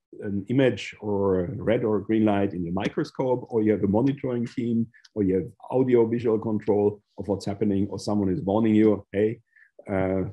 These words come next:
surgeon, you're arriving, I stimulated ten milliampere, there's a big response." And this is how you're, uh, sort of approaching the, uh, the, um, the capsule of the tumor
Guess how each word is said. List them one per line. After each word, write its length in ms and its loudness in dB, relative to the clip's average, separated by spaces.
surgeon, 560 2
you're 220 -2
arriving, 640 2
I 100 -6
stimulated 680 0
ten 260 0
milliampere, 640 0
there's 220 -6
a 20 -4
big 240 -4
response." 640 0
And 180 -4
this 120 0
is 120 -2
how 180 0
you're, 340 2
uh, 80 -6
sort 240 0
of 140 -6
approaching 800 -2
the, 480 0
uh, 460 -2
the, 260 -6
um, 600 -8
the 100 -16
capsule 580 -2
of 140 -12
the 80 -8
tumor 640 2